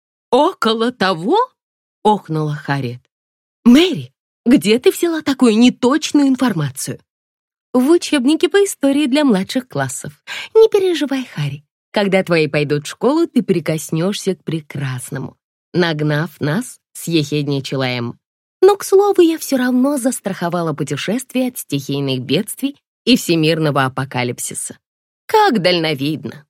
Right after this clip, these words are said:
восхитилась Харриет. «У неё уже сгорела страховка от невыезда», не без удовольствия напомнила я. Макать носом в потерянные деньги не по-дружески. Но надо было видеть самодовольную ухмылку Мими,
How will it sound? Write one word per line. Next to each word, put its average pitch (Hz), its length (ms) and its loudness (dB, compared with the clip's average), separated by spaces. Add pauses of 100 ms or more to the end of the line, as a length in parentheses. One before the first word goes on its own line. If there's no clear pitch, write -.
(140)
восхитилась 143 800 -2
Харриет. 127 440 -6 (680)
«У 214 80 4
неё 185 280 2
уже 135 220 -4
сгорела 127 440 -2
страховка 131 640 -6
от 131 140 -8
невыезда», 123 600 -6 (320)
не 202 180 4
без 156 220 -2
удовольствия 147 680 -4
напомнила 135 640 -4
я. 127 220 -8 (520)
Макать 269 480 0
носом 247 460 0
в - 120 -10
потерянные 170 720 -2
деньги 151 380 -2
не 139 180 -4
по-дружески. 131 800 -8 (360)
Но 190 220 4
надо 151 280 0
было 143 220 0
видеть 180 400 -2
самодовольную 143 680 -2
ухмылку 139 500 -4
Мими, 139 440 -4